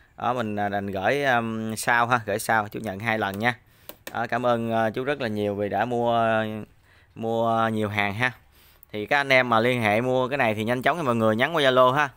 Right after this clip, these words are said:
không bảy sáu sáu tám bảy bốn ba một một nha. Đó, ờ, liên hệ, à, nhanh chóng chứ để, ừm, ờm, trễ rồi coi chừng nó hết hàng luôn. Cái này đắt hàng lắm nha mọi người. Thôi thì, à, test đèn thì cũng đã test rồi. Bây giờ mình sẽ tiếp tục mình gói hàng gửi cho mọi người nha.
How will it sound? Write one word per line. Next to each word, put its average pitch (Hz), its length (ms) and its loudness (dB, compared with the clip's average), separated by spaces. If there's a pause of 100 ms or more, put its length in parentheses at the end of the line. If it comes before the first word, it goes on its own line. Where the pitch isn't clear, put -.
(280)
không 127 200 -2
bảy 117 120 2
sáu 139 280 2
sáu 151 140 0
tám 151 200 0
bảy 123 480 2
bốn 139 200 -4
ba 131 140 4
một 110 200 -4
một 104 220 0
nha. 127 180 0 (540)
Đó, 117 280 2
ờ, 113 320 -2
liên 113 220 -2
hệ, 104 300 0
à, 113 100 0
nhanh 117 200 0
chóng 131 240 0
chứ 143 80 -4
để, 117 280 4
ừm, 113 360 2 (560)
ờm, 107 760 -2
trễ 98 260 -4
rồi 117 160 -2
coi 107 100 -6
chừng 98 180 -8
nó 107 80 -10
hết 139 180 -10
hàng 98 200 -6
luôn. 107 100 -8
Cái 120 80 -10
này 104 140 -6
đắt 123 160 -4
hàng 101 180 -4
lắm 127 140 -2
nha 151 80 -4
mọi 110 140 -2
người. 107 140 0 (560)
Thôi 131 100 -4
thì, 113 220 0
à, 110 100 2
test 156 180 2
đèn 110 220 4
thì 110 80 0
cũng 113 140 -2
đã 131 100 4
test 160 180 2
rồi. 117 240 4 (440)
Bây 117 100 -10
giờ 113 140 4
mình 110 140 -2
sẽ 127 100 -8
tiếp 123 180 -6
tục 107 160 0
mình 113 100 -6
gói 127 200 2
hàng 110 240 2
gửi 104 160 2
cho 151 60 0
mọi 117 160 -2
người 113 180 0
nha. 127 200 -2